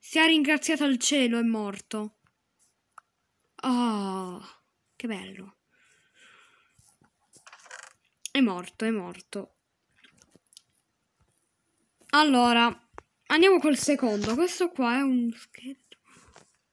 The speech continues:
Cavolo, è ve-, no, è velocissimo. Però è morto.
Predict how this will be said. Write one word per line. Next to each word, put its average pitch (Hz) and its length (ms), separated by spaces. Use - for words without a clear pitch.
Cavolo, 330 1160
è 277 60
ve-, 247 260
no, 285 340
è - 140
velocissimo. 294 800
Però 370 240
è 294 60
morto. 247 680